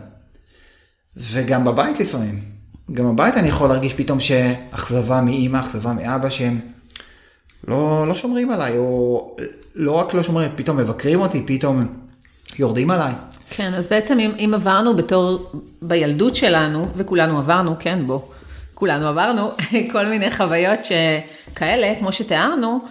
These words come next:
Speaker 2: אז בעצם, אה, תחושת הביטחון הקיומי, השלמה,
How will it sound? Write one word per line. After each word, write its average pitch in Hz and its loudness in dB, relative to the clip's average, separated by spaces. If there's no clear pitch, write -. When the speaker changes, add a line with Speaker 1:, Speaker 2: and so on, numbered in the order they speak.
Speaker 2:
אז 156 0
בעצם, 170 0
אה, 165 2
תחושת - -2
הביטחון 240 0
הקיומי, 170 2
השלמה, 175 0